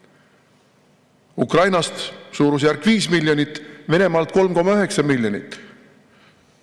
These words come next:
Statistika ütleb, et arvestatav hulk neist on tulnud Eestisse. Kui palju neist on siit edasi läinud, me ei tea.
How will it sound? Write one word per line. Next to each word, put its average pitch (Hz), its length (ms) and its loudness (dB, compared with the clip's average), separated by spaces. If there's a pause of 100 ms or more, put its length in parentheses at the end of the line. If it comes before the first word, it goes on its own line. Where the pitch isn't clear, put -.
(180)
Statistika 190 720 2
ütleb, 180 340 0
et - 340 -2
arvestatav 185 720 2
hulk 202 280 0
neist 160 260 0
on 165 120 2
tulnud 180 260 2
Eestisse. 185 540 -2 (1080)
Kui 220 200 2
palju 190 280 2
neist 175 260 0
on 156 120 2
siit 170 220 -2
edasi 175 420 2
läinud, 127 420 -2
me 151 120 2
ei 165 100 0
tea. 170 280 2